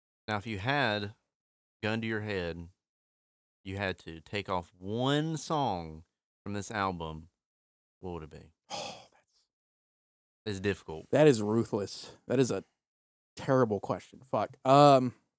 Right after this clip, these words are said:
Speaker 2: all right, I'm gonna look at the track list. This is like asking me to kill one of my children.
Speaker 1: <laughs> I mean, you all know mine. I mean, my very super, super small nitpick and me not liking Barry Manilow makes it Superheroes.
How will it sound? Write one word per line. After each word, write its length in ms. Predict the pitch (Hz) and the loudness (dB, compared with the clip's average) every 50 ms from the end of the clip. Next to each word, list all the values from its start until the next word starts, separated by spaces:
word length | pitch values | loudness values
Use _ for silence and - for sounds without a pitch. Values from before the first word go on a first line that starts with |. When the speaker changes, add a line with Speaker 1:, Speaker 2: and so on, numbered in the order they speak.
| _ _ _ _ _ | _ _ _ _ _
Speaker 2:
all 100 | - 120 | -4 -4
right, 160 | 117 107 107 - | -2 -4 -4 -4
I'm 80 | 120 127 | 0 4
gonna 120 | 151 170 | 6 8
look 100 | 165 151 | 8 8
at 60 | 151 135 | 8 6
the 60 | 120 | 4
track 260 | - - 107 101 - | 2 -2 -4 -4 -4
list. 420 | 107 104 101 - - - - - _ _ _ _ _ _ _ _ _ _ _ _ | -8 -10 -10 -10 -14 -18 -20 -20 _ _ _ _ _ _ _ _ _ _ _ _
This 180 | - 127 - - | -4 -2 -2 0
is 100 | 143 123 | 0 0
like 160 | 123 113 107 | 0 0 0
asking 360 | 110 110 110 - - 120 110 | -2 -4 -6 -6 -6 -6 -4
me 140 | 107 107 104 | -4 -6 -6
to 200 | 101 101 98 95 - | -6 -6 -8 -8 -8
kill 200 | - - 113 107 | -8 -6 -6 -4
one 100 | 104 104 | -4 -6
of 60 | 101 | -6
my 80 | 101 98 | -8 -10
children. 400 | - - 107 101 98 95 98 - _ _ _ _ _ _ _ | -8 -6 -6 -6 -6 -8 -10 -12 _ _ _ _ _ _ _
Speaker 1:
<laughs> 340 | _ _ _ _ _ _ - 170 - - 151 - _ _ _ - | _ _ _ _ _ _ -14 -14 -12 -12 -16 -16 _ _ _ -2
I 40 | |
mean, 140 | 120 127 135 | 0 0 2
you 120 | 135 143 135 | 2 2 2
all 140 | 131 131 | 2 2
know 160 | 123 120 113 107 | 2 2 0 0
mine. 540 | 101 98 95 95 95 98 98 95 101 120 - _ _ _ _ _ _ _ _ _ - | 0 0 0 0 0 -2 -4 -6 -10 -12 -16 _ _ _ _ _ _ _ _ _ -10
I 100 | 98 98 | -8 -6
mean, 200 | 98 98 101 98 | -6 -6 -8 -6
my 300 | 98 101 101 101 101 101 | -4 -2 -2 -2 -2 -2
very 460 | 104 98 113 123 131 127 127 123 117 110 | -2 -2 0 0 2 2 0 -2 -4 -8
super, 560 | - - - - - - - 131 123 - 123 | -12 -16 -20 -20 -10 -6 -4 -4 -4 -4 -6
super 260 | 110 - 127 110 113 107 | -6 -4 -4 -4 -6 -8
small 380 | - - 123 107 107 107 101 98 - _ _ - | -8 -6 -4 -2 -2 -2 -4 -6 -10 _ _ -2
nitpick 640 | 107 123 139 156 - - 135 143 139 147 160 156 - - | 0 2 0 0 0 -2 -2 0 0 -2 -2 -6 -10 -8
and 160 | 120 110 104 104 | -8 -6 -4 -4
me 180 | 107 110 117 | -2 -2 -2
not 160 | 113 117 110 | -2 -2 -2
liking 260 | 107 107 104 - 127 110 | -2 -4 -4 -6 -6 -4
Barry 200 | 107 107 107 101 | -2 -2 -2 -2
Manilow 580 | 98 98 101 104 107 107 110 110 110 113 113 | -4 -6 -6 -6 -6 -6 -6 -6 -6 -6 -8
makes 240 | 107 101 104 110 - | -8 -10 -10 -10 -12
it 60 | - 95 | -16 -14
Superheroes. 840 | - - 104 98 - 113 110 117 113 113 110 110 113 117 120 110 | -12 -10 -10 -10 -8 -10 -8 -8 -6 -4 -4 -4 -4 -6 -8 -10